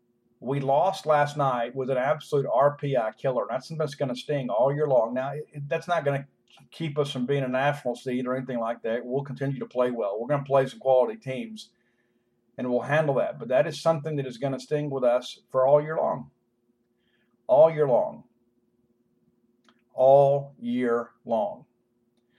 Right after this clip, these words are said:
State goes out the first inning, puts up a couple runs. The fifth time in seven games, State's been able to score in the first inning. That's one of the things that we had talked about in the postseason, is that State needed to find a way offensively to get to guys early and kind of stress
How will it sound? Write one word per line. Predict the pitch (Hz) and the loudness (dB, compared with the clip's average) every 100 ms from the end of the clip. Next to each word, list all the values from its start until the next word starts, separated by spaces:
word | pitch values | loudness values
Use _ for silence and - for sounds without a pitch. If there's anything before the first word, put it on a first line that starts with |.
| _ _ | _ _
State | _ - 143 143 | _ 0 0 2
goes | 139 147 | 0 4
out | 143 139 | 4 4
the | 120 | 0
first | 143 143 147 | 0 0 0
inning, | 147 147 139 | 0 0 -4
puts | 139 | -2
up | 143 | -2
a | 127 | 0
couple | 139 135 123 | 0 2 2
runs. | 117 127 151 143 | 2 0 0 -6
The | 123 | -6
fifth | 160 156 | -2 -2
time | 151 143 139 | 0 -2 -2
in | 123 | 0
seven | 143 135 | 0 0
games, | 127 135 151 143 | -2 -4 -6 -2
State's | 143 143 | -2 -2
been | 139 | -2
able | 139 135 | -2 -2
to | 123 | -6
score | - 143 | -2 0
in | 135 | 0
the | |
first | 131 139 135 | 0 -2 0
inning. | 143 120 - _ - | -4 -4 -8 _ -20
That's | - | -2
one | 143 | 0
of | 160 | 0
the | 143 | -2
things | 156 147 143 | -2 -2 -4
that | 139 | -6
we | 127 | -6
had | 120 117 | -8 -4
talked | 143 160 135 | -4 -2 0
about | 123 123 | 2 0
in | 120 | -2
the | |
postseason, | 123 156 147 127 117 113 117 _ _ _ _ _ _ | -2 -2 -2 -8 -8 -10 -12 _ _ _ _ _ _
is | 120 | -10
that | 143 | -8
State | 139 147 151 143 | -2 0 0 -2
needed | 131 139 143 | -6 -4 -4
to | |
find | 139 135 135 | 0 0 0
a | 127 | 0
way | 123 113 | 2 2
offensively | 117 151 151 120 131 | 0 -2 -4 -8 -10
to | 120 | -10
get | 110 135 143 | -6 -6 -4
to | 160 | -4
guys | 151 143 143 123 107 131 | 0 2 2 -2 -4 0
early | 135 139 127 110 | 0 0 -6 -10
and | 110 | -8
kind | 135 131 | -6 -6
of | 123 | -6
stress | - 139 135 - | -4 0 0 -2